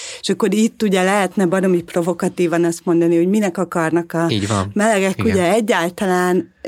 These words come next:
Speaker 1: gyereket. Ö, egyrészt szerintem ez végtelenül messzire vezetne, mert akkor minek akar gyereket az, akinek nem lehet természetes úton mondjuk, tehát akkor minek van egyáltalán a reprodukciós,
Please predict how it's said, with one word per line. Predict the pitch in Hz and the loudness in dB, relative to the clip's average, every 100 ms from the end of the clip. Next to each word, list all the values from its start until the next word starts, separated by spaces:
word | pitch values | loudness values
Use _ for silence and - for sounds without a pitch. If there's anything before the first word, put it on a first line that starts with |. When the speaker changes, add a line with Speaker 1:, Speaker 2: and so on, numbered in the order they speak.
| 180 | -4
Speaker 1:
gyereket. | 185 180 175 - 180 202 233 - - - - - | 0 0 -2 -4 -2 0 -2 -8 -20 -18 -20 -8
Ö, | - 175 175 185 - | -2 0 0 -2 -6
egyrészt | - 202 208 202 - | -4 -2 0 -2 -2
szerintem | 214 190 180 180 | 0 0 0 2
ez | 180 175 | 2 2
végtelenül | 190 220 - 185 170 | 0 -2 0 2 2
messzire | 180 175 - 190 170 | 2 0 -2 -2 0
vezetne, | 170 170 185 185 196 | 0 -2 -4 -2 0
mert | 196 170 | 2 0
akkor | 180 - 185 175 | -2 -4 -2 0
minek | 190 220 220 214 | 0 0 0 -2
akar | 202 202 185 | -6 -2 -2
gyereket | 175 180 180 190 175 | 0 -2 -2 -4 -4
az, | 180 180 185 | -2 -2 -2
akinek | 180 - 170 170 170 | -6 -2 0 0 -2
nem | 185 185 | -2 0
lehet | 165 170 | 0 -4
természetes | 175 175 165 170 165 170 170 160 - | -4 -4 0 -2 -2 -6 -6 -6 -6
úton | 151 - 151 | -6 -6 -2
mondjuk, | 160 151 180 247 - | 0 0 0 -2 -4
tehát | 165 165 | -6 -4
akkor | 156 - | -6 -2
minek | 165 175 156 151 | 0 2 0 -4
van | 175 165 | -2 -2
egyáltalán | 165 160 160 160 175 165 160 160 | -2 -2 -6 -4 -4 -2 0 0
a | 165 165 | 0 -2
reprodukciós, | 175 175 175 170 - - 170 165 165 | -6 -6 -6 -6 -10 -4 -2 -2 -6